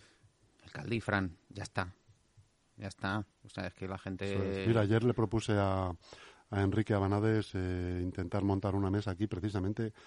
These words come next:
Speaker 2: con Fran, de comercio, con él mismo, con Enrique, con alguien más, que, eh,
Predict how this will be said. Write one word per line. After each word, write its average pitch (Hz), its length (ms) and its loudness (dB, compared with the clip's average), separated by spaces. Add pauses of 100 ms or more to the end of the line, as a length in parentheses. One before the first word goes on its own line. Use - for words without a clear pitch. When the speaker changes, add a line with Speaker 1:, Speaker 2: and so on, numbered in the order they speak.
(160)
Speaker 2:
con 82 180 -10
Fran, 120 340 0 (580)
de 101 100 -6
comercio, 104 460 0
con 90 200 -4
él 104 160 2
mismo, 113 380 2
con 98 140 -4
Enrique, 113 520 -4
con 90 180 -6
alguien 95 320 2
más, 123 340 2
que, 95 100 -6
eh, 90 260 -6